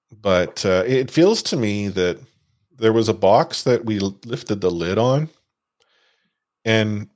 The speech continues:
I think there is a fair number of us that would prefer to put the lid back on the box,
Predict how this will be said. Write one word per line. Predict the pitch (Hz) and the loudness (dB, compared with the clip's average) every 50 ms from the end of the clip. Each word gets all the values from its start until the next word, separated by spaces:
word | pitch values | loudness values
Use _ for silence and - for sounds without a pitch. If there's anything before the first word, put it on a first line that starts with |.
| - | -6
I | 104 92 | -4 0
think | 143 151 160 160 - _ - | 0 0 -2 -4 -10 _ 0
there | 117 117 113 113 | 2 4 6 6
is | 110 101 | 6 4
a | 110 98 92 | 2 0 -2
fair | - - _ - 117 127 131 | -4 -6 _ 2 4 4 4
number | 127 117 113 117 110 104 104 101 | 4 4 2 2 2 2 2 2
of | 95 90 | 4 2
us | 85 85 - - - | 2 0 0 -2 -4
that | - 92 95 | -4 -4 -4
would | 95 95 - | -4 -6 -8
prefer | - - 101 - - 117 123 131 | -10 -12 -8 0 2 4 4 4
to | 127 - | 2 -2
put | - - 135 - - | -4 -4 -4 -4 -2
the | - 98 | -4 -2
lid | 95 104 107 104 98 | 0 2 0 2 4
back | 101 95 92 92 - | 4 4 4 4 2
on | 98 92 90 87 | 0 -2 -2 -4
the | 87 | -6
box, | - - 82 90 110 165 190 - - - - - - - - | -4 0 2 2 4 2 0 -2 -6 -10 -8 -8 -8 -10 -14